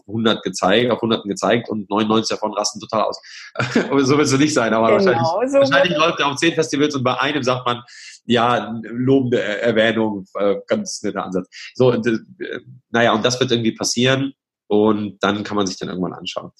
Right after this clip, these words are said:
Speaker 1: Klar, wenn man gut mit mir befreundet ist, kann man auch sich im
Speaker 2: <laughs>
Speaker 1: Internet, im Link, vielleicht schon mal den Rohschnitt oder so jetzt dann irgendwie angucken. Du wirst es dir natürlich angucken, ne? Ich bin sehr auf das Feedback gespannt.
Speaker 2: Ja, sehr. Oder auch dann, ich weiß nicht,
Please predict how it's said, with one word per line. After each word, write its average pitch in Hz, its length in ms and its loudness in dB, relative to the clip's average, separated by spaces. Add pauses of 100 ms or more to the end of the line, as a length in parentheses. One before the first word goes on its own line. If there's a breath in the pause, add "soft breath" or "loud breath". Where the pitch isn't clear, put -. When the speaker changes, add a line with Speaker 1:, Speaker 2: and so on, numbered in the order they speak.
(200 loud breath)
Speaker 1:
Klar, 104 240 2
wenn 98 80 2
man 95 160 2
gut 98 180 0
mit 92 120 -2
mir 92 100 4
befreundet 85 520 -8
ist, 107 340 -2
kann 107 100 -2
man 113 140 2
auch 107 160 0
sich 113 160 -4
im 101 120 -6
Speaker 2:
<laughs> - 0 -
Speaker 1:
Internet, 113 380 -4 (200)
im 110 100 -12
Link, 117 440 0 (360 loud breath)
vielleicht 139 400 2
schon 147 140 0
mal 139 140 2
den 135 220 4
Rohschnitt 147 460 2
oder 135 160 2
so 131 160 2
jetzt 123 200 4
dann 117 100 -2
irgendwie 120 200 2
angucken. - 440 -4
Du 117 160 2
wirst 110 180 0
es 101 100 -8
dir 101 120 -2
natürlich 95 220 -6
angucken, 139 320 -8
ne? 160 80 -2
Ich 156 80 -10
bin 101 100 -8
sehr 95 100 -2
auf - 40 -14
das - 120 -14
Feedback - 240 -8
gespannt. 147 340 -6 (640 soft breath)
Speaker 2:
Ja, 151 300 -4
sehr. 170 200 -2 (220 loud breath)
Oder 208 320 4
auch 185 140 2
dann, 190 200 0
ich 175 120 0
weiß 175 160 0
nicht, 160 120 -6